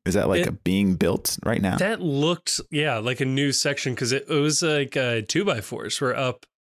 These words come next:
Speaker 2: where, like, I guess seats or railings were supposed to be for part of it. It was a weird look.
Speaker 1: It was one of the worst gaps in, uh, a stadium, similar to the Audi Field.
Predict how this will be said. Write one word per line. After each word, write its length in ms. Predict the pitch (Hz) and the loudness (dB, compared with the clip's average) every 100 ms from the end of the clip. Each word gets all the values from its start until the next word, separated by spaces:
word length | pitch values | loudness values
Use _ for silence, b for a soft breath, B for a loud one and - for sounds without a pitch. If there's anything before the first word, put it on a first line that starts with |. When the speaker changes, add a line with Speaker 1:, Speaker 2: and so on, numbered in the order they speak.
| _ _ | _ _
Speaker 2:
where, 160 | 131 120 | -4 0
like, 300 | 117 110 131 | 0 -2 -2
I 40 | |
guess 220 | 120 117 | -2 -2
seats 380 | - 131 127 - | 0 -2 -4 -4
or 40 | 120 | -2
railings 400 | 110 139 127 - | -2 -2 -2 -4
were 80 | |
supposed 380 | 117 131 143 131 | -6 -4 -4 -4
to 60 | - | -4
be 140 | 147 | -6
for 120 | 143 | -4
part 220 | 143 156 156 | -4 -2 -2
of 100 | 156 | -2
it. 140 | 165 | -4
It 60 | - B B B B - | -6 B B B B -4
was 80 | |
a 60 | 151 | 0
weird 280 | 151 147 113 | 2 2 0
look. 400 | 127 113 - - _ _ | 0 -2 -4 -18 _ _
Speaker 1:
It 140 | - | 0
was 160 | 135 131 | 2 2
one 160 | 175 | 2
of 60 | 247 | 4
the 80 | 143 | 4
worst 560 | 101 101 123 - 85 | 4 4 4 0 -2
gaps 800 | - 82 92 - - - - - - - | -2 0 0 -2 -2 0 0 -2 -8 -2
in, 320 | 87 82 80 | 2 2 2
uh, 300 | 67 57 53 - | 2 0 -2 -2
a 80 | |
stadium, 720 | - - 90 80 80 82 95 - - _ - - | -2 2 2 4 2 0 -2 -6 -12 _ -12 -4
similar 420 | - 135 123 113 | 0 2 4 2
to 180 | 98 - | 2 0
the 460 | 87 90 85 82 90 - | 2 4 4 2 -2 -4
Audi 300 | 98 95 90 | 0 2 0
Field. 520 | - 92 92 98 107 | 2 2 2 0 -6